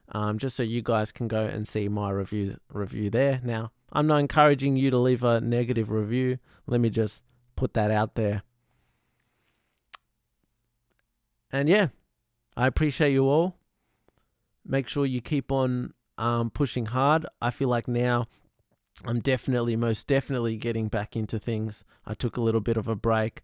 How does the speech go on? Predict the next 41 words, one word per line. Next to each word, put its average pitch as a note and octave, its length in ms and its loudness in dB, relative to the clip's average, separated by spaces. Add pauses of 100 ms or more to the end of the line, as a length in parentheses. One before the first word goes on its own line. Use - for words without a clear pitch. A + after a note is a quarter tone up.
(340)
but A2 160 -2
now G#2+ 340 0 (240)
it's - 160 -12
so A#2 180 0
much A2 220 -4
more A2 140 -4
crucial. A2+ 720 -4 (180)
It's - 140 -12
always C#3 220 0
been A2+ 180 0
crucial G#2+ 440 -4
to - 200 -10
educate A#2 520 -6
everyone, A2 600 -2 (360)
uh, G#2 180 -4
about A2+ 280 -2
what's A2 200 -4
going G#2+ 320 -4
on. G#2 280 -2 (360)
And G#2 600 -2 (120)
so G#2 520 -2
with G#2+ 120 -4
that A2+ 180 2
being G#2 220 -2
said, G#2+ 260 -2
stay A#2+ 300 0
tuned A2 400 -4
for G#2+ 460 -4
Operation G#2 800 -2 (260)
Bullet G#2 300 -2
Train. B2+ 560 0
I G#2 80 -4
hope G#2+ 260 -2
you A#2+ 80 -10
can G#2+ 180 -4 (100)
all A#2 420 -2 (480)
be B2 160 2
on G#2 160 0
board B2+ 280 2
for B2+ 280 4
it. B2 100 2